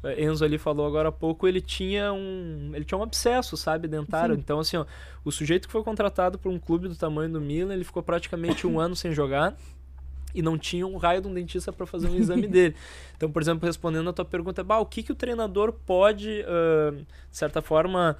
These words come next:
Speaker 1: suspeitamente olhar, assim, pro cara, daqui a pouco, bah, esse cara pode ter certo. Eu, eu não conseguiria te responder de forma muito objetiva, mas é simplesmente levando esse atleta, que seja uma vez a cada seis meses ou uma vez por ano, no dentista,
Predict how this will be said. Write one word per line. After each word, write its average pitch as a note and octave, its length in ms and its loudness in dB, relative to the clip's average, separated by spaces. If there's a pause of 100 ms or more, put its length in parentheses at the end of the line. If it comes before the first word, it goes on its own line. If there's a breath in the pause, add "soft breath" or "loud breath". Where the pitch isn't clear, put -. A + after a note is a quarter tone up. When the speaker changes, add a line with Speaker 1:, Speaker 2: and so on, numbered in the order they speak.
(140 loud breath)
Speaker 1:
suspeitamente E3 1040 0
olhar, D#3 480 6
assim, F3+ 260 -2
pro E3+ 140 -8
cara, F3 280 4
daqui E3 160 -4
a D#3+ 60 2
pouco, D#3 220 -8
bah, G3 260 0
esse F#3 140 -6
cara E3+ 180 -2
pode E3+ 300 -6
ter F3 180 -2 (320 loud breath)
certo. E3+ 320 -4
Eu, F3+ 80 0
eu F#3 160 -2
não F#3 160 -4
conseguiria G3+ 340 -2
te - 100 -6
responder G#3+ 360 -4
de G#3 100 -6
forma G3+ 200 0
muito G3+ 240 -4
objetiva, F#3+ 500 -2
mas D#3 180 -2
é D#3 60 0
simplesmente E3 640 -4
levando G3+ 580 0
esse G3 200 -2
atleta, E3 480 -2
que - 120 -14
seja D#3+ 280 -2
uma D3+ 120 -4
vez D#3 160 -4
a D#3 60 -2
cada D3+ 220 -2
seis D3 260 -4
meses D3+ 240 -4
ou D3+ 80 -4
uma D3 100 -6
vez D3 180 -2
por D3+ 200 -4
ano, D#3 120 -2
no E3 60 -4
dentista, E3 440 -2